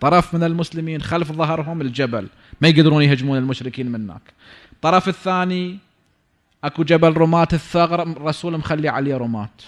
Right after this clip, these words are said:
فالمسلمون من طرف واحد يقابلون المشركين. لكن لما ذولا تركوا الثغر، كم واحد منهم بقوا، بس ما كان يكفي، لذا قتلوا.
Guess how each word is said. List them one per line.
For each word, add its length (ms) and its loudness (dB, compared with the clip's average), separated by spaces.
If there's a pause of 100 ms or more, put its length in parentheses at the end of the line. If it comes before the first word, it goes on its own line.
(840)
فالمسلمون 680 2
من 120 2
طرف 300 2
واحد 320 2
يقابلون 560 2
المشركين. 680 -6 (300)
لكن 300 -4
لما 220 -4
ذولا 300 -2
تركوا 400 -4
الثغر، 500 -8 (480)
كم 200 -4
واحد 340 0
منهم 280 -2
بقوا، 280 -8
بس 240 -8
ما 80 -6
كان 220 -6
يكفي، 400 -6
لذا 200 -6
قتلوا. 520 -4